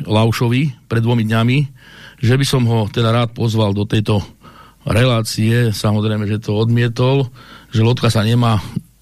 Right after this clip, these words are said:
nemá k čomu vyjadrovať. No ja si myslím, že práve opak je pravdou, pretože práve lodka Trenčín modernizovala, alebo tam bolo modernizované toto lietadlo a,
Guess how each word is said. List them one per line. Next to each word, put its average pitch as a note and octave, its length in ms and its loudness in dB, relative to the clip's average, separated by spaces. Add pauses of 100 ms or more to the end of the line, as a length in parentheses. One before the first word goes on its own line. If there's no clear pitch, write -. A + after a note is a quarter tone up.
(240)
nemá A#2 320 2
k - 160 -6
čomu A#2 320 2
vyjadrovať. A2+ 800 0 (320)
No A2 80 0
ja C#3 160 2
si - 80 -2
myslím, D3 240 0
že C3 80 -2
práve D3+ 280 2 (120)
opak C3 400 -4
je G#2+ 160 -2
pravdou, A#2+ 480 0
pretože A2+ 320 -2
práve B2 320 0
lodka B2+ 320 0
Trenčín A#2+ 480 0 (480)
modernizovala, A2+ 960 0
alebo G#2+ 160 -2
tam D3 240 2
bolo A#2+ 160 0
modernizované A#2 560 0
toto A#2 160 -2
lietadlo A2+ 640 0 (480)
a, G#2 320 0